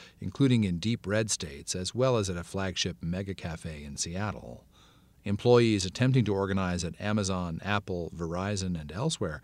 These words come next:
cite these successes as an inspiration. "We're going to spread just like the Starbucks movement," Christian Smalls, a fired Amazon worker who led the successful union vote at his old workplace in New York City, said on C N B C the same day as Schultz's speech in April.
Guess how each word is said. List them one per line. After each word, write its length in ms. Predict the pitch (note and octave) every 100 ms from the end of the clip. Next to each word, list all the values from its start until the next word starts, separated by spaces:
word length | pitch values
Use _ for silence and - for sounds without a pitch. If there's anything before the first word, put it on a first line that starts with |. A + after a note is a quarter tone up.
| - - -
cite 380 | - C#3+ F3
these 180 | B2 G#2
successes 600 | - F2+ G2 E2+ - F2+
as 160 | G2+ F#2+
an 80 | G2
inspiration. 800 | G2+ - G#2 C#3 B2 - - - _ _ _ _ -
"We're 160 | A#2 D#3+
going 220 | F3+ D#3+
to 60 | A#2
spread 440 | - B2+ C#3 A2+
just 200 | B2+ B2+
like 180 | C3+ C3+
the 60 | -
Starbucks 540 | - E3+ B2 F2 -
movement," 420 | F2 D2+ - - - - - -
Christian 400 | C3 - G2+ E2+
Smalls, 640 | - G#2+ D#2 A1+ A#1 - - -
a 60 |
fired 360 | - C#3+ A2+ G2
Amazon 480 | G2+ G#2 G2 F2 F2
worker 400 | F2 - E2 D#2+
who 100 | G2
led 260 | F#2 A2 G2
the 80 | F2+
successful 500 | F2 - G2 - F2
union 360 | F#2 F#2 F2
vote 240 | F2+ F#2 F2
at 100 | F2
his 160 | E2
old 220 | F#2+ D#2+
workplace 500 | E2+ G2+ - F2+ D#2+
in 140 | E2+ D#2+
New 80 | F#2
York 260 | E2 D#2
City, 380 | - A#2 D#2 D2 - -
said 260 | - A#2+ G#2
on 180 | F2+
C 240 | F2 A2 G2+
N 120 | F2+
B 160 | F2 E2+
C 320 | - G2+ D#2+
the 120 | F2
same 280 | - G2 F2+
day 240 | F#2 F2
as 160 | D#2+ G2
Schultz's 520 | - G2 F2 E2 D2+
speech 440 | - A#2+ F#2+ -
in 120 | E2 D#2
April. 580 | G2 G#2 - - -